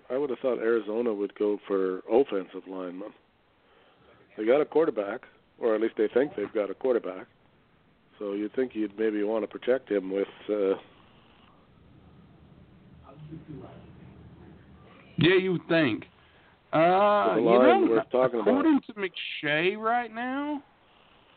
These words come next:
Speaker 2: uh, I'm not seeing a lot of quarterbacks here.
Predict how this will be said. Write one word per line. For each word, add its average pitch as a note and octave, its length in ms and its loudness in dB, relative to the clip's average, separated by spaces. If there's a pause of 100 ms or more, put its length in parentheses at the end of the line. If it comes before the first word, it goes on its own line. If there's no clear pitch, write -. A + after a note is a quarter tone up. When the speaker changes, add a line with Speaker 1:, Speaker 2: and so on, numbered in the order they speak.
(680)
Speaker 2:
uh, A3 1040 -2 (1500)
I'm A#3 120 2
not G#4 240 4
seeing C#4 180 0
a A3 60 4
lot A3+ 160 6
of F#3 60 -4
quarterbacks C#4+ 760 -4
here. B1+ 420 -8